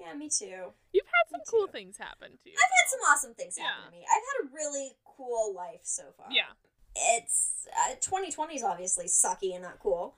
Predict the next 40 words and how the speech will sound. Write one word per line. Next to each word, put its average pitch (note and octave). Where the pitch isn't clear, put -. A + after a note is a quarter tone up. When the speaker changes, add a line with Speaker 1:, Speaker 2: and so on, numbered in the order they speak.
Speaker 2:
It's G4+
just A#4
a F4
write-off. G3+
Speaker 1:
But E4
I've A#4
gotten A#4+
to D4
do D4+
some A#3+
amazing A#3
things G3
that F#3
I F#3
don't F#3
think F#3+
a F#3
lot F3
of E3
other E3+
people F3+
get F3+
the E3
opportunities D#3+
to F3+
do, D#3+
Speaker 2:
Yeah. F#3
Speaker 1:
and D#3
I'm A3+
eternally F#3
grateful -
for -
that. -
Speaker 2:
You've E4+
been F#4
in G4
some F4
really C4+
cool A3
rooms. A#2